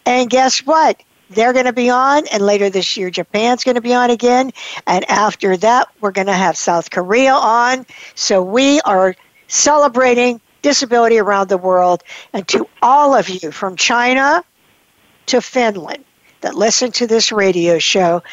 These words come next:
remember what I always say, one person makes a difference. Tell other people about the show.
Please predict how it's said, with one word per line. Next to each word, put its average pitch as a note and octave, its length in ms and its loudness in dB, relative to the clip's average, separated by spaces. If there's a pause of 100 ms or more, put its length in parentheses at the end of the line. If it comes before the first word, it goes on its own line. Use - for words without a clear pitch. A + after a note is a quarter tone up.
(160)
remember F#3 400 0
what G#3 160 2
I G#3 140 4
always G3+ 380 2
say, F3 360 0 (300)
one F#3 220 -2
person F#3+ 420 0
makes F3 260 -2
a F#3+ 80 0
difference. F3+ 460 -2
Tell G3+ 300 0
other F#3+ 240 0
people F3+ 400 -4
about E3+ 340 0 (420)
the F3+ 200 -2
show. E3+ 560 0